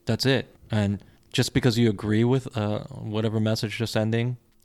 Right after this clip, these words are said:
that's, they know that you agree with it. But th-, this is not a reflection of their morality in any way. Okay, and you should probably be a little bit offended that they think this, this, this would work on you. Although it does work on some people, so, you know,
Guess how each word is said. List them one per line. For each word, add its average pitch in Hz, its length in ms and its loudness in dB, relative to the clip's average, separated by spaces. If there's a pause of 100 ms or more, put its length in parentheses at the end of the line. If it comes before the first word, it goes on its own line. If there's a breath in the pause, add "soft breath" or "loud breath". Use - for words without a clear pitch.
(240)
that's, 135 320 2
they 127 240 6
know 156 200 12
that 135 120 8
you 113 240 6
agree 98 200 2
with 95 140 0
it. - 120 -8 (260)
But 107 180 2 (320)
th-, 127 160 0
this 127 220 0
is 143 80 4
not 151 160 8
a - 20 8
reflection 117 640 4
of 98 100 -2
their 101 160 4
morality 101 640 4
in 92 100 0
any 101 160 2
way. 92 320 -2 (280)
Okay, 101 280 -2
and 104 100 -2
you 120 60 0
should 131 120 0
probably 143 300 4
be 127 100 2
a 117 60 4
little 110 220 2
bit 107 120 2
offended 104 380 0
that 95 80 -4
they 92 140 -4
think 101 220 -6
this, 95 240 -8
this, - 340 -6 (240 soft breath)
this 107 200 -4
would 98 160 -4
work 98 240 -4
on 92 140 -4
you. 87 140 -10 (240)
Although 110 180 4
it 147 80 2
does 190 180 2
work 175 200 -2
on 120 80 -2
some 92 160 -4
people, 95 280 -8
so, 92 360 -6 (580 soft breath)
you 98 80 -8
know, 92 240 -6